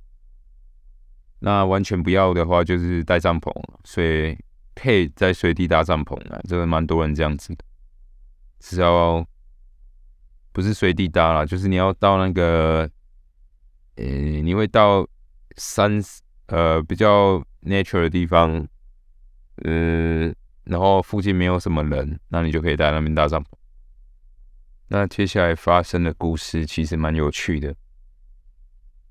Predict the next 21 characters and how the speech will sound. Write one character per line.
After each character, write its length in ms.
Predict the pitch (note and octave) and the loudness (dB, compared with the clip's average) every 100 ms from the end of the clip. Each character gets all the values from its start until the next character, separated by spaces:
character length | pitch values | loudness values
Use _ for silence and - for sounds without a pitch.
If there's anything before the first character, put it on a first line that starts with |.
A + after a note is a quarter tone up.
| - - | -20 -16
就 200 | - F2+ | -2 2
让 220 | F2 E2+ | 2 2
我 260 | D#2 D2+ C#2+ | 0 0 -4
继 240 | - D#2 | -4 -6
续 280 | D#2 E2 D#2+ | -4 -2 -2
说 240 | D2+ D#2 | -4 -4
下 180 | D#2 D2+ | -4 -4
去。 340 | C#2+ - D2+ - - - - - - - - - _ - _ - | -6 -4 -4 -4 -12 -20 -20 -20 -20 -20 -20 -20 _ -20 _ -8
嗯， 480 | F2 E2 D#2+ D#2 D#2+ | -2 0 0 -2 -4
是 260 | - - G#2 | -8 -6 0
在 440 | G#2 G2 F#2+ F2+ - - - _ - | 2 2 2 0 -6 -20 -20 _ -20
三 260 | - - G#2 | -10 0 2
月 80 | A2 | 2
二 100 | G#2 | 2
十 140 | F#2+ D#2+ | 0 0
九 160 | F2 | 0
号 120 | D#2+ | 2
出 280 | E2+ - D#2+ | 0 -2 -4
发， 320 | D2+ D#2+ D2+ | -2 -2 -2
然 240 | D#2 D#2+ E2+ | -2 -4 -2
后 320 | F#2 F2 F2 | 0 0 -2